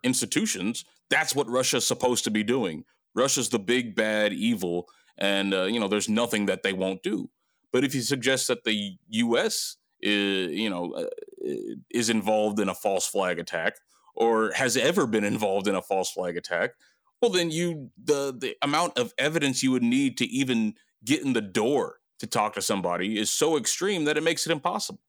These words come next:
Y-, you can't go out and say it unless you have a smoking gun of Antony Blinken saying, "I'm gonna, you know, do this false flag attack." Uh, and, and even then, that might not be enough. So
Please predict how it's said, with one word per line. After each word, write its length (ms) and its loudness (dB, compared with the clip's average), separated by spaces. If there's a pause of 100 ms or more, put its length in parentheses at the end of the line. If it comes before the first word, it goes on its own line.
(360)
Y-, 60 2
you 280 0
can't 340 0
go 280 4
out 60 -2
and 100 -4
say 260 2
it 60 2
unless 360 0
you 100 0
have 320 0
a 80 -2
smoking 500 0
gun 420 0 (300)
of 240 2
Antony 460 0
Blinken 380 2
saying, 320 2
"I'm 200 2
gonna, 320 2
you 120 -2
know, 140 -2
do 180 0
this 160 0
false 280 -2
flag 260 0
attack." 320 -6 (600)
Uh, 320 0
and, 600 0
and 140 2
even 260 2
then, 320 2
that 140 2
might 200 0
not 160 -2
be 140 -4
enough. 340 -10 (400)
So 440 2